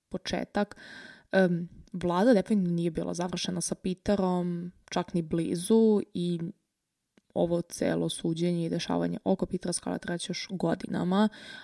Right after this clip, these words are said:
ali tužioci su bili posvećeni tome da se postaraju da on bude iza rešetaka i da nikada ne naudi nijednom detetu.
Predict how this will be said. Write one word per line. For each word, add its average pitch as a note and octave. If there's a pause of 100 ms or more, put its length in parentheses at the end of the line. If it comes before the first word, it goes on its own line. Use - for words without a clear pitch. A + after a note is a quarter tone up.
ali F#3+
tužioci A3
su -
bili G3+
posvećeni F#3+
tome F#3
da F#3
se -
postaraju F3+
da E3+
on F3
bude E3+
iza E3+
rešetaka -
i F#3
da F3+
nikada F3
ne E3+
naudi E3+
nijednom F3+
detetu. -